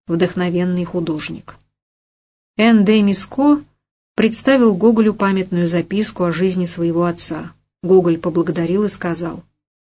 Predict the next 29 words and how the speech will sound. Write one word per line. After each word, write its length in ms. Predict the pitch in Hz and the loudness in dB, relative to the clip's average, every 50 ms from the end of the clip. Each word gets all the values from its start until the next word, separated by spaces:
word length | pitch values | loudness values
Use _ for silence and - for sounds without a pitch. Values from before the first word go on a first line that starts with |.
| _ _ _ _ - | _ _ _ _ -2
«Я 240 | 185 190 240 247 240 | 2 2 4 4 4
описываю 580 | 233 233 233 240 - - 226 196 202 208 208 | 2 2 2 2 2 2 0 0 2 0 0
жизнь 320 | 196 196 233 233 220 202 180 | 2 2 2 2 2 0 0
людскую, 640 | 190 190 190 - - - 165 151 143 - 175 - _ _ _ _ _ - | -2 -2 -4 -6 -6 -6 -6 -8 -8 -10 -12 -16 _ _ _ _ _ 0
поэтому 520 | 214 233 254 254 254 247 226 226 226 220 | 2 4 4 4 4 4 4 4 4 2
меня 320 | 226 196 202 214 220 226 | 2 0 0 2 2 0
всегда 400 | 214 220 - 208 185 185 214 214 | 0 0 -2 -2 -2 -2 -2 0
интересует 580 | 214 202 196 208 190 190 185 - 202 196 190 180 | 0 -2 -2 -2 -2 -2 -2 -2 0 0 0 0
живой 320 | 175 185 190 185 190 190 185 | 0 0 0 2 2 0 0
человек 420 | - - 196 180 185 196 202 190 | 0 -2 0 0 0 0 0 -2
более, 460 | 175 170 170 214 247 240 202 180 175 | -2 -2 0 2 2 2 2 0 0
чем 220 | 170 - 180 175 175 | -2 -2 -2 -2 -2
созданный 680 | 175 - 233 240 240 208 185 180 175 175 170 170 165 165 - _ _ _ _ _ | -2 0 0 0 2 2 0 0 0 0 0 -2 -2 -6 -12 _ _ _ _ _
чьим-нибудь 580 | - - 214 202 208 190 180 180 175 180 175 185 | -4 0 0 2 2 2 2 0 0 -2 -2 0
воображением, 840 | 180 185 190 180 196 208 208 202 196 190 175 151 151 156 165 170 175 - _ _ _ _ _ _ _ | -2 -2 0 0 0 0 0 0 0 0 0 -2 -4 -6 -10 -12 -14 -16 _ _ _ _ _ _ _
и 60 | - 226 | 2 4
оттого 420 | 240 240 240 - 247 262 285 302 | 4 4 2 2 2 4 6 6
мне 200 | 285 240 226 214 | 6 4 4 2
любопытнее 640 | 202 196 185 196 196 196 214 226 226 214 190 185 185 | 2 0 0 0 0 0 0 0 0 -2 -2 -2 -2
всяких 400 | 180 - 190 180 175 180 170 - | -2 -2 -2 -2 -4 -6 -6 -4
романов 500 | 185 185 185 190 196 196 185 180 175 - | -2 -2 0 0 0 0 -2 -2 -4 -4
и 80 | 190 | -6
повестей, 540 | 180 185 180 180 190 180 - - 226 233 220 | -4 -2 -2 -2 -2 -2 -2 0 0 0 0
биографии 760 | 190 175 180 175 170 165 175 208 233 240 226 226 - 180 175 | 0 0 0 0 0 0 0 2 2 0 0 -2 -2 -2 -2
или 160 | 190 226 247 226 | 0 0 0 0
записки 640 | 190 180 170 170 170 180 208 214 - - - 175 | 0 0 -2 -2 -2 -2 -2 -2 -2 -4 -6 -4
действительно 720 | 156 160 160 - - - 190 226 226 - 208 202 202 190 | -4 -4 -4 -4 -4 -4 -6 -4 -4 -6 -6 -4 -4 -4
жившего 460 | 175 175 165 156 - - - 165 170 165 | -4 -4 -6 -6 -6 -8 -8 -8 -6 -6
человека». 640 | - - 165 151 151 - - 76 - - - - | -6 -6 -4 -6 -6 -6 -8 -10 -10 -14 -18 -20